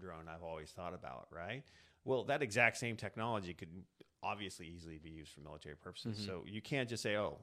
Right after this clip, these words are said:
Speaker 1: if it's civilian, go for it," because you can flip that switch and in ten seconds have turned it over to, to military. So
Speaker 2: Mm-hmm.
Speaker 1: these regulations are not gonna try to, you know, not gonna be easily, you know, split between civilian and, and,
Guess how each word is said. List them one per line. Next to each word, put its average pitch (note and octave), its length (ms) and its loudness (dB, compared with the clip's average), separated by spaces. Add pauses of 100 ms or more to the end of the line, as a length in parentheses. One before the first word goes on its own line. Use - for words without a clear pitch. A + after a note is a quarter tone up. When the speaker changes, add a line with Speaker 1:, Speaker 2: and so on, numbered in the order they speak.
Speaker 1:
if F#2+ 160 -6
it's - 120 -6
civilian, A#2+ 380 2
go A#2+ 160 8
for E2+ 280 0
it," D#2 200 -2
because E2 600 -4 (320)
you G2 80 -6
can F2 140 -6
flip - 240 -4
that - 180 0
switch - 360 -4
and F2 120 -6
in E2+ 280 -8
ten F2 200 -8
seconds E2+ 400 -4
have E2 160 -4
turned F2 220 -6
it D#2+ 100 -6
over D2+ 160 -6
to, D2+ 260 -10
to E2 80 -12
military. F2 520 -8
So G2 300 0
Speaker 2:
Mm-hmm. G#2+ 200 -2 (320)
Speaker 1:
these B2 260 0
regulations A2 640 0
are F#2+ 60 -4
not G#2 200 0
gonna F2 380 -2
try G2+ 160 2
to, E2+ 160 -2 (240)
you F#2+ 120 -4
know, E2 100 -2
not G#2 240 0
gonna G2+ 160 -2
be F#2+ 200 -4
easily, F2+ 720 -4 (560)
you G2 100 -8
know, E2 100 -4
split - 280 -6
between F2+ 360 -8
civilian E2 500 -4
and, D#2 320 -8
and, D#2+ 180 -8